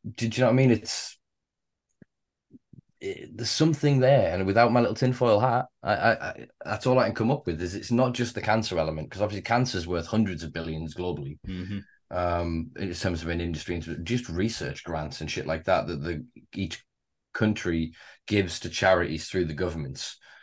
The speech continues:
Speaker 1: You know, and, and you look at the, say, the Cancer Act in this country and the manipulation around what's happened there and investment into cancer research,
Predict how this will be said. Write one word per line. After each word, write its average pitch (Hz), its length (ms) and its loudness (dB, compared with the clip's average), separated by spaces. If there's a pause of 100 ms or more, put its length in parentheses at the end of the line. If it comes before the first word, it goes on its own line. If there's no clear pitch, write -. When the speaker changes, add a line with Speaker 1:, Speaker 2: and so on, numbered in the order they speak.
(120)
Speaker 1:
You 87 120 -4
know, 90 100 -2
and, 87 180 -4
and 87 140 -4
you 90 80 -2
look 87 120 -6
at 85 100 -8
the, 71 60 -14
say, 92 140 -8
the 71 80 -8
Cancer 104 340 -4
Act 78 200 -6
in 80 80 -4
this 92 160 -6
country 82 320 -6
and 80 80 -4
the 82 40 -2
manipulation 85 600 -4
around 80 160 2
what's 76 140 -2
happened 73 280 0
there 85 300 8
and 80 200 2
investment 80 520 2
into 76 400 2
cancer 82 360 2
research, 82 600 2